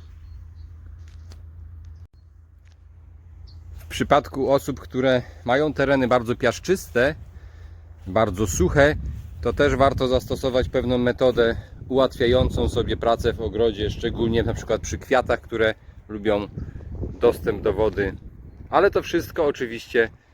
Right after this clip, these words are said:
w filmikach na Wasze życzenie. I myślę, że to na tyle, jak chodzi o spacerek marcowy w moim ogródku, w moim warzywniku.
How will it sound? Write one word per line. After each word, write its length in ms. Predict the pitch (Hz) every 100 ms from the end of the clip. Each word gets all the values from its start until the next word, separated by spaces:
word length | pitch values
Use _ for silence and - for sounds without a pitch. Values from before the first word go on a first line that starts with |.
| - _ _
w 60 |
filmikach 640 | - 117 107 120 117 110 - - - - _ - - -
na 140 | 147
Wasze 300 | 117 107 113
życzenie. 480 | 110 - 95 82 80 - - - - - _ - - - _ - - - - - - - - - - _ - - - _ - - _ _ _ _ _ _ - 254
I 120 | 156
myślę, 420 | 175 - 170 156 123 - 131
że 200 | 127 143
to 100 | 139
na 180 | 135
tyle, 420 | 127 175 151 127 135 - - - - -
jak 140 | 117 -
chodzi 280 | 127 120
o 200 | 110 107 92 - - -
spacerek 760 | - - 104 - 131 123 104 - _ _ - - - - - - -
marcowy 640 | 110 101 92 123 110 113 107 - - -
w 80 | -
moim 300 | 110 107 104
ogródku, 500 | 98 101 113 - 104
w 40 |
moim 280 | 107 104 98
warzywniku. 680 | 95 92 92 113 120 123